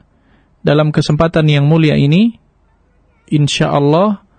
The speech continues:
ya, kita akan membahas tentang hal-hal yang berkaitan hukum seputar jenazah,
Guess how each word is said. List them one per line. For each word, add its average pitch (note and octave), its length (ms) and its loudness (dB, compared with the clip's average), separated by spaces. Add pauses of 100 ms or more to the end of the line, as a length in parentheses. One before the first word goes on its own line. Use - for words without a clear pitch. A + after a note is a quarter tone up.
(460)
ya, D3+ 280 0
kita D3 360 -4
akan C#3+ 240 -4
membahas C3+ 640 -2
tentang C#3+ 720 -4
hal-hal D3 400 -2
yang C#3+ 160 -2
berkaitan C3+ 560 -2
hukum D3 560 -2 (560)
seputar C#3 800 -4 (300)
jenazah, D#3 680 -2